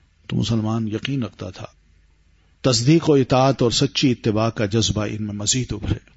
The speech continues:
کہ جب یہ بات ثابت ہو گئی تو آئندہ بھی جو کہیں گے ہم مان لیں گے۔ اور آپ صلی اللہ علیہ وسلم آیات قرآنیہ کا معنی و مفہوم بھی اس وحی کے ذریعے قولاً و عملاً واضح کر دیں، بات کہہ کے بھی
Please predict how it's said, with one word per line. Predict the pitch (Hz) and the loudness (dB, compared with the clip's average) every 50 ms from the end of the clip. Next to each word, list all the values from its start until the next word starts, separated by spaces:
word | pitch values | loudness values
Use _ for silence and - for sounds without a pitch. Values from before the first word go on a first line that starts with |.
| _ _ _ _ _ _ _ _ _ _ | _ _ _ _ _ _ _ _ _ _
کہ | - 110 | -6 -2
جب | 107 110 104 | -2 -2 0
یہ | 104 127 160 | 2 2 2
بات | 170 135 127 131 123 | 2 2 0 -2 -2
ثابت | - 127 117 117 131 139 - | -2 -2 -2 0 -2 -2 0
ہو | 131 113 98 | 0 -2 0
گئی | 104 113 131 | -2 -4 -2
تو | - 165 | -2 0
آئندہ | 135 120 139 160 175 202 | 0 2 2 4 4 4
بھی | 202 226 208 | 6 4 4
جو | 143 170 190 | 4 4 4
کہیں | 185 185 170 180 185 185 | 4 4 2 2 4 4
گے | |
ہم | 190 185 156 | 4 4 4
مان | 135 123 123 113 98 | 4 2 0 -2 -4
لیں | 85 87 | -8 -14
گے۔ | 85 - - _ _ _ _ _ _ _ _ _ _ _ _ _ _ _ _ _ _ _ _ _ _ _ _ - | -20 -20 -20 _ _ _ _ _ _ _ _ _ _ _ _ _ _ _ _ _ _ _ _ _ _ _ _ -2
اور | - 117 | 0 2
آپ | 123 123 131 120 | 4 4 4 4
صلی | - - 117 | 4 2 2
اللہ | - - 120 | 2 2 2
علیہ | 117 120 | 2 2
وسلم | 117 120 | 2 2
آیات | 113 113 117 117 117 123 120 - 131 120 - | 2 0 2 2 2 2 0 0 -2 -2 0
قرآنیہ | 123 120 107 110 117 120 120 123 | -2 0 0 0 0 2 2 2
کا | 120 - - 113 104 | 2 2 0 0 0
معنی | 98 104 107 113 123 127 | 2 2 2 4 6 6
و | 123 120 | 6 6
مفہوم | 110 110 110 - - 143 151 151 127 | 4 4 2 2 4 4 6 6 4
بھی | 107 107 101 95 - | 4 2 0 0 0
اس | 135 - - | 0 0 2
وحی | 113 120 127 127 | 2 4 4 4
کے | 123 120 | 4 2
ذریعے | 104 95 110 101 110 110 110 107 - | 0 2 2 2 2 2 2 0 0
قولاً | - 120 131 143 147 160 160 160 147 | 2 2 4 4 6 4 4 4 2
و | 123 107 | 2 2
عملاً | 104 101 113 123 123 120 117 110 110 | 2 4 4 4 4 4 4 2 2
واضح | 107 107 110 98 107 107 101 | 0 0 0 -2 -4 -6 -6
کر | - 98 - 92 - | -8 -12 -14 -14 -18
دیں، | 101 - - _ _ _ _ _ _ _ _ - - | -20 -20 -20 _ _ _ _ _ _ _ _ -10 -4
بات | 110 107 117 139 - - | 0 2 2 2 2 2
کہہ | - 170 151 | 2 2 2
کے | - 175 170 | 4 2 2
بھی | 151 165 165 165 | 4 2 0 0